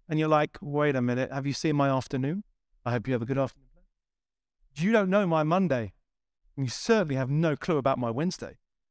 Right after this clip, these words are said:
And if you saw my Thursday, and Friday is diabolical. Listen, we live busy lives.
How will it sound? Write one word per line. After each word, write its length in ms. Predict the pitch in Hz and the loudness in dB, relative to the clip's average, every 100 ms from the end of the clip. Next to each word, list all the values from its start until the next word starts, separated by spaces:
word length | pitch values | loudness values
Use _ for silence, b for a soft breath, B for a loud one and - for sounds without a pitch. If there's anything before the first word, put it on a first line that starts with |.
| _ _ _ - | _ _ _ -10
And 80 | 123 | -8
if 80 | 113 | -6
you 60 | 120 | -6
saw 260 | - 285 | -2 -2
my 140 | 117 107 | -2 -4
Thursday, 400 | - 202 - _ _ _ _ _ _ _ _ _ _ _ | -6 -6 -8 _ _ _ _ _ _ _ _ _ _ _
and 80 | 120 | -16
Friday 460 | - 190 175 120 110 | 0 2 4 2 0
is 100 | 110 | -2
diabolical. 600 | - 135 110 147 131 - _ _ _ _ _ _ _ _ _ _ _ _ _ _ _ | 0 0 2 0 -2 -14 _ _ _ _ _ _ _ _ _ _ _ _ _ _ _
Listen, 280 | 185 - 135 | -6 -2 0
we 100 | 135 | 2
live 280 | 139 120 135 | 0 -4 -2
busy 260 | 180 185 175 | -2 0 -2
lives. 500 | 185 156 - - | -4 -6 -12 -20